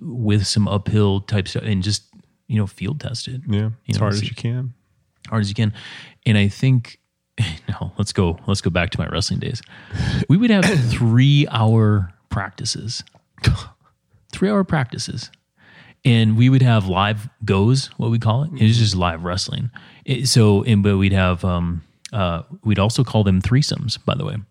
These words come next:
Speaker 2: <laughs> Ooh.
Speaker 1: And where,
Speaker 2: Salacious.
Speaker 1: so what, so let me explain this.
Speaker 2: <laughs>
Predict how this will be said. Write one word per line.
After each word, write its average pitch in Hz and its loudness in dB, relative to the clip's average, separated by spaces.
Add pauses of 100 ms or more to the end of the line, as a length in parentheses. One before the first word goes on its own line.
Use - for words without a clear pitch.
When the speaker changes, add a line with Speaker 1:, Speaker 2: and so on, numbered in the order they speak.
Speaker 2:
<laughs> - 0
Ooh. 135 -4 (720)
Speaker 1:
And 127 2
where, 127 2
Speaker 2:
Salacious. - -8
Speaker 1:
so 113 2 (100)
what, 120 2
so 107 4
let 104 6
me 101 6
explain 92 0
this. 104 -2
Speaker 2:
<laughs> - -20